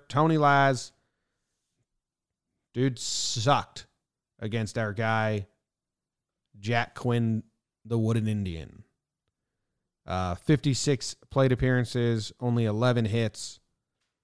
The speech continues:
two thirty-two on base percentage, five fifteen O P S. Take that, Tony Laz. I like Tony Laz better than Jack Quinn, but not in this moment. Harry Hooper, that's a cool name.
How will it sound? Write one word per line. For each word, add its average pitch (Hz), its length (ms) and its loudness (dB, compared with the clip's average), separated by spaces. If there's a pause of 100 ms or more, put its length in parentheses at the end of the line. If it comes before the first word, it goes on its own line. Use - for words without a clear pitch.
(640)
two 147 360 4
thirty-two 127 1040 2
on 110 240 -2
base 104 260 -2
percentage, 104 540 -6
five 110 340 -2
fifteen 107 640 -4
O 98 140 -4
P 98 200 -10
S. - 360 -10 (920)
Take 113 240 -8
that, 101 280 -6
Tony 87 260 -10
Laz. 87 480 -8 (760)
I 135 80 2
like 151 200 6
Tony 135 260 4
Laz 120 260 4
better 113 200 2
than 104 140 0
Jack 98 260 -4
Quinn, 135 420 0
but 107 140 -4
not 117 280 0
in 175 80 2
this 107 200 -2
moment. 101 500 -2
Harry 165 220 0
Hooper, 101 400 2
that's 123 200 -4
a 120 40 -6
cool 85 300 -10
name. 90 360 -8